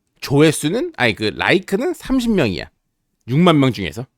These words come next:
거기서 우리는 뭘 알 수 있냐면은 이 육만 명이 서머너 조어를 좋아해서 보는 게 아니고 그냥 여자가 있으니까 찍은 거야. "어, 뭐지 이건?" 눌렀는데, "어, 뭐야 이거? 씨발, 서머너 조어네?" 끄는 거지.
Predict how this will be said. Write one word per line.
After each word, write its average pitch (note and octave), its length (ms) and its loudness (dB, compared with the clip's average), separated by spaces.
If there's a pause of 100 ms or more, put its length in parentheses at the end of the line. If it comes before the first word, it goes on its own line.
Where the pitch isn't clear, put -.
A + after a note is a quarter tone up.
(440)
거기서 G#3 460 4
우리는 F#3 320 4
뭘 D#3+ 140 4
알 D#3+ 100 6
수 - 120 -8
있냐면은 D3 440 0
이 C#3 140 -8
육만 A3 420 2
명이 F3+ 480 0 (400)
서머너 D4 680 6
조어를 A#3 280 8
좋아해서 F#3 680 6
보는 E3 260 2
게 F3+ 80 2
아니고 F3 320 0
그냥 C#3 240 -2
여자가 F3 420 4
있으니까 D3+ 320 0
찍은 A3 300 -6
거야. F#2+ 240 -6 (360)
"어, - 140 -8
뭐지 A#2+ 380 -4
이건?" A#3 240 -2 (560)
눌렀는데, E3 760 0 (540)
"어, C#3 100 -2
뭐야 G#2 220 0
이거? D2 240 -8 (360)
씨발, D#3 340 -6
서머너 F3+ 360 -4
조어네?" B2 340 -6 (1120)
끄는 C4 220 0
거지. A#2 300 -2